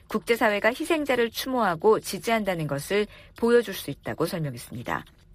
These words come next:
또한 아들 오토의 이야기에 영향을 받는 모든 사람들에게 종결의 의미가 되고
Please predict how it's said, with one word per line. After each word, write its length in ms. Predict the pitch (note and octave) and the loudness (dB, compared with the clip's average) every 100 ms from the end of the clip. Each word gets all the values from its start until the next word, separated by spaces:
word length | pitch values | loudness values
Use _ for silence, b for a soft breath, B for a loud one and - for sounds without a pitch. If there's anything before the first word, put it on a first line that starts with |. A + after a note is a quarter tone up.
| - | 0
또한 380 | G3+ G3+ G#3 G#3 | 2 2 0 -2
아들 260 | - F3 G#3 | 0 2 2
오토의 480 | F3 F3+ C#4 B3+ G#3+ | 0 0 4 4 6
이야기에 440 | G3+ F#3 G#3+ A#3 | 4 4 2 2
영향을 440 | D#3 F#3 C4 C4 | 2 2 2 2
받는 320 | A#3+ G#3+ A3 F#3 | 2 2 0 0
모든 300 | D#3 E3 F3+ | -2 -2 -4
사람들에게 680 | F#3 D#3+ D3+ D3+ D3+ E3+ F#3 | -2 -2 -2 -2 2 0 0
종결의 480 | - F#3+ F#3+ G3 | -4 -2 0 0
의미가 440 | C#3 F#3+ G#3+ A3+ F#3+ | 0 0 0 0 0
되고 460 | D3+ C#3+ F3+ A2+ | -2 -2 0 0